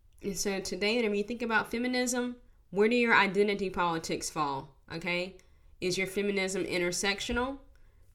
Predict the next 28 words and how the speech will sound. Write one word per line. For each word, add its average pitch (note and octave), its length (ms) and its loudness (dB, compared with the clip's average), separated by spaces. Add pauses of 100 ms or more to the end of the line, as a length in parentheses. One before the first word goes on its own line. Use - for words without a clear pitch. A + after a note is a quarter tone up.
(160)
Who C4+ 260 2
are B3+ 100 2
you A3+ 180 0
centering? F3 600 -2 (540)
Okay, G3+ 320 4
is, G3+ 340 4 (240)
is G3 160 4
your G#3+ 140 6
white A3 300 2
fragility G#3 520 2
showing A#3+ 420 0
up? B3 240 -2 (880)
What A3+ 200 2
are C#4 40 4
you C#4+ 160 2
actually A#3+ 420 2
out A3+ 200 2
here G#3+ 180 0
doing? F#3+ 460 -2 (1400)
What G#3 120 -4
we G#3 100 0
really C4 280 0
need A#3+ 200 -2
to G3 80 -6
do F3+ 240 -2
is E3 140 -2
recommit G3+ 460 -2
ourselves D#3 840 -4